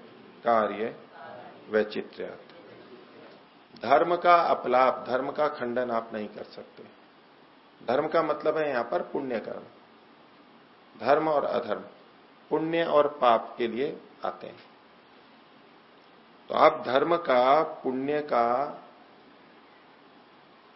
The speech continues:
और ये उपलक्षण से लेते हुए पाप और पुण्य दोनों का, धर्म अधर्म दोनों का, धर्म शब्द से अधर्म भी आएगा, पाप और पुण्य दोनों का ग्रहण होगा, इसका आप खंडन नहीं कर सकते।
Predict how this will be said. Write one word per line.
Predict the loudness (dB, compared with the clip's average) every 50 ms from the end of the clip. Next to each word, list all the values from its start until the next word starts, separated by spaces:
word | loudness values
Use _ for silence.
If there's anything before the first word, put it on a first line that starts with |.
| -20 -20 -20 -20 -20 -20 -14 -2 2
और | 4 4 4 4 2 -2 -6 -6
ये | -2 -2
उपलक्षण | -2 -2 -2 0 0 0 0 -2 -6 -6 -6
से | -6 -4 -4
लेते | -2 -2 -2 -2 -2 -2 -2 -2
हुए | -2 -2 -2 -2 0 0 0
पाप | -2 -4 -4 0 0 0 2 0 -2
और | -4 -4
पुण्य | -4 -6 -8 -8 -6 -8 -4
दोनों | 0 0 0 2 2 0 -2
का, | -4 -4 -6
धर्म | -4 -2 -2 -2 -2 -2 -4
अधर्म | -4 -4 -6 -6 -6 -4
दोनों | -2 -2 -2 -2 -4
का, | -6 -6 -10 -8 -4 -2
धर्म | 0 0 -2 -2
शब्द | -4 -4 -4 -4 -4 -2
से | 0 2
अधर्म | 4 4 4 2 2 0 -4
भी | -4 -2 -2
आएगा, | -2 -2 -2 -4 -6 -10
पाप | -10 -8 -2 0 0 2 2 2
और | 0 -2 -2
पुण्य | -4 -6 -4 -4 -2
दोनों | 0 0 0 0 0 -2
का | -2 -2
ग्रहण | -2 -4 -6 -8 -8
होगा, | -8 -8 -10 -10 -12 -14 -16 -18 -20 -20 -20 -20 -20 -20 -20 -20 -20 -20 -20 -20 -20 -16 -12 -10
इसका | -8 0 4 4
आप | 4 4 2 0
खंडन | -6 -6 -4 -2 -4 -2
नहीं | -4 -6 -6
कर | -6 -6 -8
सकते। | -6 -8 -12 -12 -12 -14 -18